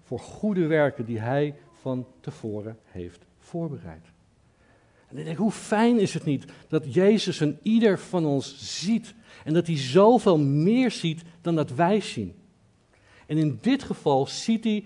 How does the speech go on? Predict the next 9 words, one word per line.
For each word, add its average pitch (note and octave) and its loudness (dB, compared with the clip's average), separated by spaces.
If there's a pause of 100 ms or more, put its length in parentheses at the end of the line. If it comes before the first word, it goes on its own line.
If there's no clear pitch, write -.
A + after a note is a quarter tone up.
Simon G3+ 0 (200)
en D3 -4 (160)
Andreas. G#2+ -8 (440)
En B2 -8
hij A#2+ -4
spreekt E3+ -2
hen D3 -6
aan. F2+ -14 (800)
Jezus D3+ -4